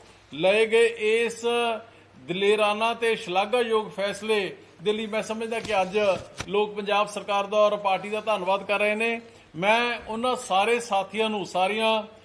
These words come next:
ਐਨ ਜੀ ਓਜ਼ ਨੂੰ, ਸਾਰੀਆਂ ਸੋਸ਼ਲ ਆਰਗੇਨਾਈਜ਼ੇਸ਼ਨਜ਼ ਨੂੰ ਵੀ ਬੇਨਤੀ ਕਰੂੰਗਾ ਕਿ ਹੁਣ ਤੱਕ ਬਹੁਤ ਸਾਥ ਮਿਲਿਆ ਹੈ, ਅ, ਇਹਨਾਂ ਡਰੱਗ ਸਮਗਲਰਜ਼ ਦੇ ਉੱਪਰ ਕਾਰਵਾਈ ਕਰਾਉਣ 'ਚ ਪਿਛਲੇ ਇੱਕ ਮਹੀਨੇ ਦੇ ਵਿੱਚ।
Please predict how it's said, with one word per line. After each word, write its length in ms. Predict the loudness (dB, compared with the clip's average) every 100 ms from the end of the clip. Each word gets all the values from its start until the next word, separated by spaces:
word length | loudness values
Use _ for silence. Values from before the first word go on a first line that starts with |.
| -20 -10
ਐਨ 240 | -4 -4 -4
ਜੀ 140 | -2
ਓਜ਼ 180 | 0 0
ਨੂੰ, 100 | -4
ਸਾਰੀਆਂ 300 | -2 -2 -2
ਸੋਸ਼ਲ 400 | -6 -6 -4 0
ਆਰਗੇਨਾਈਜ਼ੇਸ਼ਨਜ਼ 800 | 0 -2 -6 -4 -4 -6 -6 -6
ਨੂੰ 200 | -4 -4
ਵੀ 120 | -4
ਬੇਨਤੀ 360 | -2 -4 -4 -6
ਕਰੂੰਗਾ 600 | -4 0 4 4 2 -12 -20 -18 -2
ਕਿ 100 | 0
ਹੁਣ 200 | 0 -2
ਤੱਕ 280 | -2 -2 -2
ਬਹੁਤ 460 | 0 2 4 2
ਸਾਥ 360 | 2 4 4 2
ਮਿਲਿਆ 340 | -2 2 4
ਹੈ, 240 | 4 0 -2
ਅ, 1080 | -14 -20 -20 _ _ -4 0 2 2 2
ਇਹਨਾਂ 580 | -2 -2 2 2 2 -2
ਡਰੱਗ 280 | 0 2 2
ਸਮਗਲਰਜ਼ 640 | -2 -6 -4 -2 0 0
ਦੇ 60 | 0
ਉੱਪਰ 260 | 0 -2
ਕਾਰਵਾਈ 400 | 0 0 2 0
ਕਰਾਉਣ 280 | -2 -2 -2
'ਚ 40 | -4
ਪਿਛਲੇ 300 | -4 0 0
ਇੱਕ 160 | 0
ਮਹੀਨੇ 280 | -6 -4 -2
ਦੇ 100 | -2
ਵਿੱਚ। 400 | -2 0 0 0